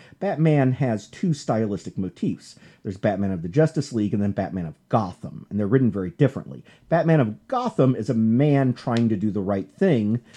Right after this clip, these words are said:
who may or may not be completely emotionally broken and still a fragile ten-year-old boy inside. Um,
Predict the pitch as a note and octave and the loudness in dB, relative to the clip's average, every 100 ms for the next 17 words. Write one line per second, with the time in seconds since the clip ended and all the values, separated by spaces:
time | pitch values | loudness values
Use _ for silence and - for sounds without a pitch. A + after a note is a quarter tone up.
0 | - _ - B2+ A#2+ C3+ A#2+ B2 A#2 A2 | -20 _ -2 2 6 6 6 6 4 2
1 | A2 - A2+ A2 G2+ - A2+ - - E3 | 0 0 2 2 0 -2 -2 -2 -14 -8
2 | F3+ G3+ F#3 C3+ B2+ A2+ A2 - _ A#2 | 2 2 2 0 2 2 0 -2 _ 0
3 | A2 A2+ C3 C#3+ - C3 G#2+ G#2 F#2+ B2 | 4 6 6 6 4 2 2 -2 -2 2
4 | C3 D3+ D3+ A#2+ F#2+ G2 - - _ _ | 6 6 4 0 0 -4 -6 -20 _ _
5 | - B2 - - C#3+ A#2 - A#2+ B2 A#2+ | 2 2 2 2 4 4 2 2 4 0
6 | - C3+ A2+ G2+ F#2+ E2+ F#3+ G3 G#2+ - | 0 2 2 0 -2 2 4 6 4 -2
7 | E2+ C#2+ F#2 - _ _ _ _ _ - | -6 -6 -12 -14 _ _ _ _ _ -2
8 | A2 A2+ A2 A2+ A2+ | 0 2 2 2 0